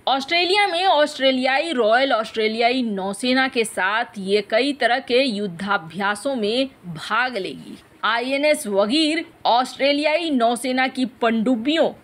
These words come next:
और भारतीय नौसेना के पीएटआई विमान के साथ युद्धाभ्यास करने वाली है। अब सबसे बड़ी बात यह है कि इसे बनाया गया है मझगांव डॉक शिपयार्ड के द्वारा और इसकी पूरी तरीके से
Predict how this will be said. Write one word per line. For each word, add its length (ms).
और 240
भारतीय 540
नौसेना 500
के 280
पीएटआई 720
विमान 500
के 160
साथ 640
युद्धाभ्यास 1000
करने 360
वाली 340
है। 220
अब 140
सबसे 380
बड़ी 220
बात 300
यह 280
है 260
कि 420
इसे 280
बनाया 520
गया 220
है 320
मझगांव 720
डॉक 440
शिपयार्ड 720
के 240
द्वारा 680
और 400
इसकी 360
पूरी 320
तरीके 480
से 240